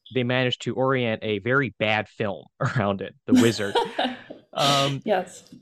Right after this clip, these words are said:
Speaker 1: but, but your, your take on this game is, is, is quite personal. You kind of weave in a lot of, of your own, um, story into, into this book, as well as talking about the game's development process.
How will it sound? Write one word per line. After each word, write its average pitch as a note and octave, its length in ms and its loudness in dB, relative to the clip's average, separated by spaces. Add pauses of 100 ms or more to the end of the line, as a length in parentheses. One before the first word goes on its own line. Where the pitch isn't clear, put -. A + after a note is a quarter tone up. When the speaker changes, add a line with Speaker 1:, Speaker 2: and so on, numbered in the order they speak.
(220)
Speaker 1:
but, F3+ 220 4
but E3+ 140 -4
your, A#3 260 0
your A#3+ 300 -2
take F#3 280 -6
on C3+ 120 -4
this A#2 100 -6
game A#2 220 0
is, G#2+ 160 -2
is, G#2 420 -4
is G#2 220 -8
quite - 260 -8
personal. B2 300 0
You G#2+ 80 -2
kind A2 100 0
of G2 80 -2
weave B2 260 0
in A#2+ 80 2
a G#2+ 60 -4
lot G#2 300 2
of, G2 180 -6 (120)
of G2 340 -6
your G2 180 -6
own, G2+ 380 -4
um, F#2+ 460 -14 (260)
story C3 440 0
into, G#2 460 -4 (140)
into C#3+ 320 2
this A#2 120 0
book, - 240 0
as B2+ 140 2
well D#3+ 300 0
as D3 80 -4
talking C3 360 -4
about G2+ 260 -4
the G2+ 60 -12
game's G2 460 -8 (100)
development G#2 380 0
process. F2+ 460 -6